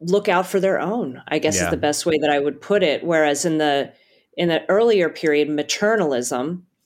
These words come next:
Speaker 1: was the way that women argued they belonged in politics, is to take care of the nation,
Speaker 2: Right.
Speaker 1: especially those who are disadvantaged. But now women are, by the thirties, women start arguing that they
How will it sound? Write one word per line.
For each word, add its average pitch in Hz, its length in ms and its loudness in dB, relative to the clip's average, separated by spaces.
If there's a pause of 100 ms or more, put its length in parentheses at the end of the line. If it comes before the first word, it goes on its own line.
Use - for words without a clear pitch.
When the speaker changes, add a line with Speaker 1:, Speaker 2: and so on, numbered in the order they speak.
(140)
Speaker 1:
was 156 520 0
the 180 80 0
way 160 200 0
that 160 180 0
women 160 280 -2
argued 156 640 0 (240)
they 170 120 0
belonged 156 520 0
in 139 120 -10
politics, - 680 -2
is 123 180 -4
to - 120 -6
take 151 260 0
care 160 520 0
of 120 520 -4
the 151 100 -4
nation, 143 640 -2 (220)
Speaker 2:
Right. 90 160 2
Speaker 1:
especially 175 480 0
those 151 280 2
who 160 160 -2
are 139 320 -2 (400)
disadvantaged. 151 1000 -4 (400)
But - 160 0
now 196 420 2
women 185 420 0
are, 170 340 -2 (100)
by 151 120 0
the 151 100 -6
thirties, 185 580 0
women 196 280 2
start 170 460 0
arguing 156 680 0 (360)
that 151 340 0 (240)
they 185 600 2